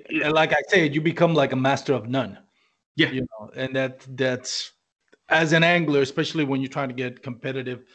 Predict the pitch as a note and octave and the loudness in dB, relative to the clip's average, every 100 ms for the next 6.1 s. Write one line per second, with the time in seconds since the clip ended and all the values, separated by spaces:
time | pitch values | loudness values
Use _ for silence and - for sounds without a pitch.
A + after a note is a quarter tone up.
0 | _ _ _ D3 - C3+ C3 C3 A#2 A2+ | _ _ _ -8 -2 0 0 -2 0 0
1 | A2+ A2+ A2 B2 A#2+ C#3 D3 F3 A3 A3 | -2 -2 -4 -2 0 2 4 6 4 2
2 | - G3 F#3 D3+ C#3+ B2+ B2+ A2+ G3 D3+ | 2 2 4 -2 -4 -2 -4 -2 -4 -4
3 | A#2+ C#3 - - D#3 C#3 D3+ E3 D#3 C3+ | -2 -4 -2 2 2 4 2 2 -2 -4
4 | B2 B2 C3 - D3+ B2+ A2 G#2 A2 G#2+ | -2 -2 -4 -4 -6 -4 -6 -8 -12 -8
5 | A#2 D#3+ A#2 G#2 - G#2+ G2+ A2 G#2+ G#2+ | -6 -6 -8 -14 -12 -12 -8 -8 -6 -8
6 | G2+ | -10